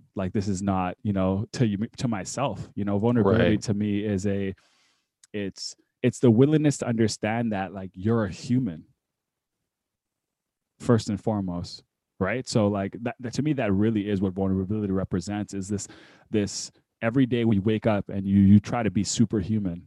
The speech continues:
Speaker 1: right? Especially as a guy, you go out there, you try to be a superhuman person. Every single day you go
Speaker 2: Mm-hmm.
Speaker 1: out there, you try to beat odds,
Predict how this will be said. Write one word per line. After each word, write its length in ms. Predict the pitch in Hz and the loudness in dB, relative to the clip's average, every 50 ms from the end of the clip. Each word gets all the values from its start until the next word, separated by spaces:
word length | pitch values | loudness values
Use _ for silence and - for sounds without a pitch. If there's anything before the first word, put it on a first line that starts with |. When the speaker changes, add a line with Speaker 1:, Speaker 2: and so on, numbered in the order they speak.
| _ _ - | _ _ -2
Speaker 1:
right? 180 | 101 98 101 107 | 0 0 0 0
Especially 400 | 101 - 120 110 - - 113 107 | 0 0 0 -2 0 0 0 0
as 140 | 104 95 | 2 0
a 60 | 104 87 | 0 0
guy, 220 | 98 101 98 95 | 0 0 0 2
you 140 | 92 92 92 | 2 2 4
go 220 | 92 104 101 101 | 4 4 4 4
out 100 | 101 - | 2 2
there, 160 | - 107 104 | 2 2 4
you 140 | 98 98 98 | 6 6 6
try 160 | - - 113 | 6 4 -2
to 80 | 101 95 | -4 -2
be 140 | 90 104 95 | -4 -2 -2
a 60 | 92 | -2
superhuman 920 | - - - - 127 120 - 123 113 98 - 120 113 110 110 104 104 101 | -2 -2 4 6 6 6 6 2 0 0 2 2 2 2 2 -2 -4 -8
person. 420 | - - 110 107 104 - 92 90 | -6 -4 -4 -4 -4 -4 -6 -6
Every 220 | 90 98 98 110 104 | -6 -4 -4 -4 -4
single 260 | - 113 110 110 104 | -2 -2 0 2 2
day 180 | 92 90 - 107 | 2 2 2 4
you 160 | 104 98 92 | 4 4 4
go 100 | 90 98 | 4 4
Speaker 2:
Mm-hmm. 160 | 101 104 107 | 4 4 2
Speaker 1:
out 100 | 110 - | 2 0
there, 180 | - 113 110 110 | 0 0 0 2
you 160 | 107 98 98 | 2 2 0
try 220 | - - 110 107 107 | 0 -2 -4 -2 -2
to 80 | 101 | -2
beat 300 | 95 - - 113 113 107 | -2 -2 0 0 2 2
odds, 480 | 104 107 107 107 107 110 107 - - | 2 2 0 0 0 -2 -4 -6 -14